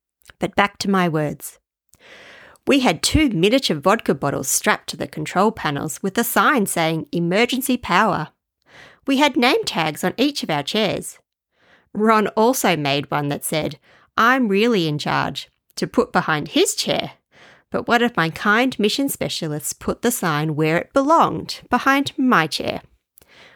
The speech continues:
We had loads of other signs on hand ready to hold up in front of the camera, like,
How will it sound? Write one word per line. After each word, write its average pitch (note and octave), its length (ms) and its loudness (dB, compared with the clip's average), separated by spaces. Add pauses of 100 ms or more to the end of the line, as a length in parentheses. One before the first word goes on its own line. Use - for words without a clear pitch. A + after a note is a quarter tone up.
(100)
We A#3+ 140 2
had A#3 220 2
loads C4 320 4
of - 80 -2
other G#3+ 240 2
signs D3+ 380 -4
on E3 140 -2
hand D3+ 480 -2
ready G3+ 260 4
to - 100 -8
hold D#3+ 300 -2
up F3 200 0
in - 100 -14
front F#3 300 -4
of - 60 -8
the - 80 -12
camera, F3+ 480 -2 (400)
like, G3 440 0